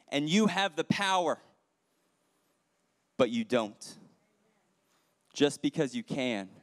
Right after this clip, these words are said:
doesn't mean you should. And I close with this story.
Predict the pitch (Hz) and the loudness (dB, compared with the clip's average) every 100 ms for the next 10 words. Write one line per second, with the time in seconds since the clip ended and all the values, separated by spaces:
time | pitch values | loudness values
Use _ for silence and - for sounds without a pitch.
0 | _ _ _ _ _ _ _ _ _ 98 | _ _ _ _ _ _ _ _ _ -4
1 | 107 110 113 107 101 - 98 87 - _ | -2 -2 -2 -2 -4 -8 -12 -12 -16 _
2 | _ _ _ _ _ _ 180 185 202 208 | _ _ _ _ _ _ _ _ -20 -20
3 | 196 - - _ _ _ _ - 135 - | _ -20 -20 _ _ _ _ -2 -2 0
4 | 160 165 123 127 135 127 - 123 120 113 | 0 0 -2 -6 -4 -6 -4 0 0 0